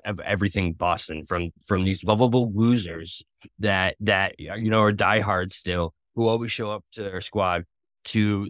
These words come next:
this, this still knowledgeable team, but that they expect winning. Um, and, and I feel like that really did change the landscape of Boston sports, because following this trend,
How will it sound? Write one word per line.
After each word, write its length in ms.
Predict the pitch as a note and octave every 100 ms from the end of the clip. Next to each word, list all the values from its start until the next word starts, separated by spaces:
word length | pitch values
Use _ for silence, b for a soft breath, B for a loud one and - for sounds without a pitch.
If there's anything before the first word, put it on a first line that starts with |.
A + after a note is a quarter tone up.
| -
this, 560 | G2 G2+ F2+ - - -
this 520 | G2+ F#2+ - - - _ _ _ -
still 360 | - E3+ E3 E3+
knowledgeable 840 | D3 C3+ C3+ B2 A#2 A#2 G#2 A2 A#2 A2 -
team, 280 | A#2+ A2
but 160 | G2+ G2
that 160 | G#2 -
they 180 | F#2+
expect 600 | F#2 - - G2+ F2 - D#2+
winning. 320 | D2 C#2 C#2+ _ _
Um, 260 | F2+ F2+ E2+ -
and, 160 | G#2+
and 220 | G2+ G#2+
I 80 | G#2+
feel 200 | G#2 A#2
like 140 | A2 A2
that 160 | G#2
really 220 | G#2 G#2+
did 300 | F#2 F#2+ F#2+
change 600 | - - G2 G2 F2+ - _ _ _ G#2+
the 80 |
landscape 580 | G2+ F#2+ F#2 - G#2 F2+
of 120 | F2+
Boston 340 | E2+ E2+ - E2
sports, 460 | - E2+ E2+ -
because 240 | F2 F#2+ E2+
following 500 | G2+ F#2+ A2 G#2+ G2+
this 180 | G2+ -
trend, 260 | - F#2+